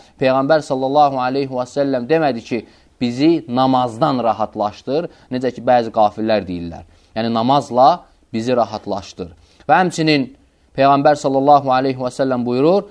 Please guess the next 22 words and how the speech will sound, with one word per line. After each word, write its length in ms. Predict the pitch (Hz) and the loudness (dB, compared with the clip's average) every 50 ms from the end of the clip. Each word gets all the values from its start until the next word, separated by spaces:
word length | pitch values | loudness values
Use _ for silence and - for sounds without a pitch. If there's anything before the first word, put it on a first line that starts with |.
| - _ - _ - | -20 _ -20 _ 0
"Hubbibə 460 | 156 165 170 147 139 147 135 135 135 131 135 | 0 0 0 0 -2 -4 -2 -2 -2 -2 -2
iləyyən 460 | 135 139 147 143 135 131 127 120 120 120 | 0 0 0 0 0 0 -2 -4 -4 -6
nisə 320 | 120 - - 147 147 151 135 | -6 -4 0 2 2 2 2
və 100 | 131 123 - - _ - | 0 -2 -4 -6 _ -4
tib 300 | 151 160 175 180 170 _ _ _ _ _ _ _ _ _ _ _ _ - | -2 -2 -2 -2 -6 _ _ _ _ _ _ _ _ _ _ _ _ -10
və 80 | 117 110 | -10 -6
cüilət 520 | 110 139 160 160 170 160 143 139 135 135 - | -2 -2 -2 0 0 0 0 0 0 -2 -2
qurratə 440 | - 160 156 143 143 131 123 - 123 - | -4 -2 0 0 0 0 0 -2 -4 -4
eyni 280 | 147 165 165 156 143 127 | -4 -4 -4 -4 -6 -8
fis 200 | - 131 - - - | -10 -12 -14 -6 -2
salət." 420 | 127 123 135 147 156 180 175 - - _ _ _ - | 0 2 4 4 4 4 2 -2 -14 _ _ _ -6
Mənə, 300 | 120 131 139 156 165 160 147 | -2 -2 0 2 2 0 0
deyir, 360 | 135 131 127 131 127 123 117 | 0 0 0 2 0 0 -2
qadınlar 640 | - 135 127 127 123 131 127 127 131 147 151 147 135 120 | 2 2 2 2 2 0 -6 -2 2 2 2 2 2 0
və 80 | 123 120 - | -2 -4 -4
ətir 420 | 131 127 131 - - 147 139 117 | -4 -6 -6 -4 -2 -2 -2 -2
sevdirildi 880 | - - 120 120 117 117 117 120 120 120 117 117 113 127 143 165 170 - - _ _ _ - | -4 -4 -6 -4 -4 -4 -4 -4 -2 -2 -2 -2 -2 -2 -2 -2 -2 -6 -12 _ _ _ -4
və 100 | 127 120 123 | -4 -4 -2
gözümün 540 | 131 123 120 120 120 123 139 147 143 135 127 | -2 -4 -4 -4 -4 -4 -2 -2 -2 -2 -2
nuru 460 | 123 123 120 120 135 147 160 156 123 120 | -4 -4 -4 -2 0 0 0 0 -4 -4
namazda 520 | 120 120 120 117 113 113 107 104 120 123 | -4 -2 0 0 0 -2 -2 -2 -4 -4
edildi. 520 | 78 101 95 90 90 90 85 82 85 82 | -2 -2 -6 -6 -6 -8 -8 -12 -14 -18